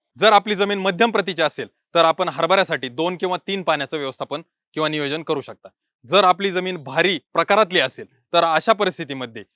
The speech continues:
आपल्याला पेरणीपूर्वी एकदा आणि पेरणीनंतर फक्त एकदा घाटे भरत असताना हे असं दोनच वेळा हरभऱ्याला पाण्याचं व्यवस्थापन करणं आवश्यक असतं.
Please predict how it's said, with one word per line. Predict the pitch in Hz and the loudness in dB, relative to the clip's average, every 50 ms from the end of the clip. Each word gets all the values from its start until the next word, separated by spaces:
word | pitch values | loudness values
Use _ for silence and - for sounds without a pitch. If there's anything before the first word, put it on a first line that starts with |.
| _ _ - | _ _ -4
आपल्याला | 123 135 131 175 170 170 175 | -4 -4 -2 0 0 0 0
पेरणीपूर्वी | 170 - 180 170 170 175 185 160 180 185 190 190 196 | 0 0 -2 -2 -2 -2 -4 -2 -2 -2 -2 0 0
एकदा | 165 156 143 127 123 104 - _ _ _ - | 0 0 -2 -4 -8 -10 -10 _ _ _ -12
आणि | 117 131 147 | -10 -10 -8
पेरणीनंतर | 139 - 165 165 160 175 180 175 175 160 - 196 - - | -6 -4 -2 -2 -2 -4 -6 -6 -6 -4 -4 -6 -4 -4
फक्त | 180 165 - 196 | -8 -4 0 0
एकदा | 180 156 139 123 123 113 | 0 0 0 -2 -8 -6
घाटे | 110 127 160 143 185 | -4 -4 -4 -2 0
भरत | 165 156 151 123 131 | -2 -2 -2 -2 -6
असताना | 131 - - 120 107 104 95 _ _ _ _ _ - 139 | -8 -10 -10 -12 -12 -12 -14 _ _ _ _ _ -14 -10
हे | 143 | -10
असं | 151 156 - 180 147 | -8 -6 -6 -6 -4
दोनच | 143 165 196 226 220 - | -2 0 0 0 -2 -2
वेळा | 170 143 117 107 _ _ _ _ - | -2 -4 -4 -4 _ _ _ _ -8
हरभऱ्याला | 139 143 151 147 147 151 160 170 160 _ _ - | -4 -2 0 0 2 2 0 0 -2 _ _ -2
पाण्याचं | 143 143 175 202 - 190 | -2 0 0 0 -2 -2
व्यवस्थापन | 175 156 - 151 127 143 135 127 | -4 -4 -4 -8 -10 -10 -10 -10
करणं | - 127 123 131 160 - _ _ _ - | -8 -8 -8 -8 -10 -12 _ _ _ -6
आवश्यक | 127 147 151 - - 131 - | -4 -4 -4 -4 -6 -10 -10
असतं. | 107 - _ - | -10 -14 _ -18